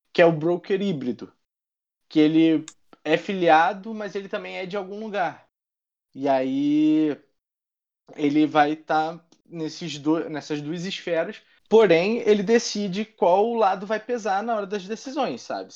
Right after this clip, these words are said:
Se ele vai priorizar o político, se ele vai priorizar, é, o partido, se ele vai priorizar a organização. Enfim, aí vai depender dele, mas é o, é um broker que opera nas duas, é, nas duas áreas.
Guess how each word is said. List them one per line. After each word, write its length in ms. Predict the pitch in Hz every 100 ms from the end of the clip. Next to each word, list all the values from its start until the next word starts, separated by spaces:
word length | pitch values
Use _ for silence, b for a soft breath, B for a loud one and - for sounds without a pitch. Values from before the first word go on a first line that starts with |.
| _
Se 540 | 120 120 117 110 101 98 _ _ _ _ _ -
ele 160 | 131
vai 460 | 131 131 127 120 117
priorizar 640 | - 131 123 127 120 117
o 60 | 117
político, 600 | 143 160 226 214 - 156
se 120 | -
ele 100 | 147
vai 120 | 143
priorizar, 1040 | 135 139 135 127 117 123 117 113 110 104 _ _ _ _ -
é, 200 | 110 110
o 60 |
partido, 600 | 113 143 - 214 226 180
se 120 | 160
ele 80 | 147
vai 100 | 135
priorizar 560 | 131 143 135 123 127 120
a 80 | 117
organização. 920 | 117 127 123 131 127 143 139 175 190 b b -
Enfim, 340 | 180 - 147
aí 120 | 117
vai 140 | 131 143
depender 460 | 156 160 156 165
dele, 240 | 185 196 131
mas 220 | 120 117
é 100 | 123
o, 120 | 135 -
é 100 | 131
um 240 | 131 143 -
broker 540 | - 139 139 143 185 175
que 140 | -
opera 480 | 175 - 135 147 175
nas 340 | 170 180 180
duas, 500 | 143 139 170 190 - - _ _ _ _
é, 280 | - 110 104
nas 180 | 107 120
duas 240 | 139 175
áreas. 340 | 190 123 98